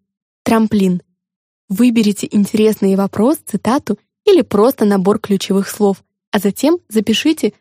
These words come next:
любые мысли, которые придут в голову по этому поводу. Исходный вопрос или ключевые слова при этом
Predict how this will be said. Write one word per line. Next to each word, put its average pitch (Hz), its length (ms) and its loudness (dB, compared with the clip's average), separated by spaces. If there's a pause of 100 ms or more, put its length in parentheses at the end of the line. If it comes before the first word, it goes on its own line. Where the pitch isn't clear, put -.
(160)
любые 233 400 2
мысли, 220 380 0
которые 214 420 -2
придут 190 360 -4
в 185 60 -4
голову 226 480 -2
по - 80 -4
этому 196 340 0
поводу. 185 500 -4 (760)
Исходный 240 460 0
вопрос 311 560 0
или 240 120 0
ключевые 262 600 0
слова 240 380 0
при 190 180 -2
этом 190 260 -2